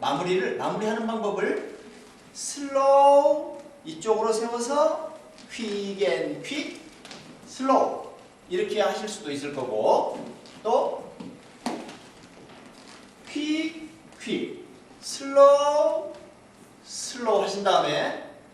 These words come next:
발을 슬로우에 모아서 퀵 앤 퀵, 슬로우 이렇게 나갈 수도 있겠죠. 방법은, 어, 이렇게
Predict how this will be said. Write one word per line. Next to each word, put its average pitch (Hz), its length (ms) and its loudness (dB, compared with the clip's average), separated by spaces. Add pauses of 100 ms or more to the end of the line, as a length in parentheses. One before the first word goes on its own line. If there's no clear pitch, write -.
(340)
발을 - 580 -4 (160)
슬로우에 285 1500 2
모아서 208 840 2 (380)
퀵 185 500 -6
앤 139 380 -2
퀵, 311 380 -6 (640)
슬로우 - 800 0 (100)
이렇게 185 220 0
나갈 131 220 -2
수도 - 180 -10
있겠죠. 107 340 -12 (920)
방법은, 139 680 -6 (260)
어, 104 380 -10 (1160)
이렇게 - 500 -8